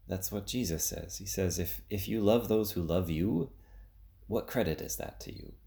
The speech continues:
Even sinners love those who love them. And if you do good to those who are good to you, what credit is that to you? Even sinners do that." In other words, God calls you to do something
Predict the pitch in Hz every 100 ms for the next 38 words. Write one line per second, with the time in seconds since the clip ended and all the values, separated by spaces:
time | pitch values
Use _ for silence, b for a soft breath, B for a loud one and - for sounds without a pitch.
0 | - - - - - - - - 110 110
1 | 120 - 104 98 80 - 82 73 76 71
2 | - 67 69 69 76 80 107 123 127 127
3 | 185 180 101 87 80 78 90 90 92 -
4 | - 104 92 98 127 - 175 160 110 92
5 | 90 76 - 78 80 104 113 135 123 -
6 | 139 110 92 92 85 76 71 - - b
7 | b b b b b b - - - -
8 | - - - - - - - - - -
9 | - - - 104 101 90 80 80 - -
10 | b b b b - - - - - 95
11 | 92 113 117 - 92 92 90 82 80 85
12 | 78 - 85 82 - 85 85 - 67 65